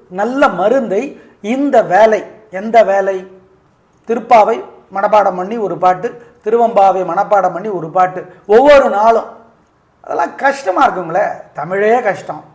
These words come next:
இன்றைய இளைய தலைமுறைக்கு. அதுல பாட்டு வேறியா? அது ரொம்ப கஷ்டம். கஷ்டத்துக்கு மேல கஷ்டமா இருக்கே. கஷ்டப்படாம இருக்க, கஷ்டப்படணும், அதானே கான்செப்ட்.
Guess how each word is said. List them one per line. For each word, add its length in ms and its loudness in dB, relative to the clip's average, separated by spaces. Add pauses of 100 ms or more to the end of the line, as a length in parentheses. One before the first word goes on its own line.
இன்றைய 320 -4
இளைய 180 -4
தலைமுறைக்கு. 580 -10 (600)
அதுல 280 2
பாட்டு 360 0
வேறியா? 360 -2 (460)
அது 160 -6
ரொம்ப 260 0
கஷ்டம். 400 -6 (640)
கஷ்டத்துக்கு 440 -4
மேல 260 2
கஷ்டமா 400 -4
இருக்கே. 360 -4 (640)
கஷ்டப்படாம 580 2
இருக்க, 220 0
கஷ்டப்படணும், 680 0
அதானே 380 0
கான்செப்ட். 840 -4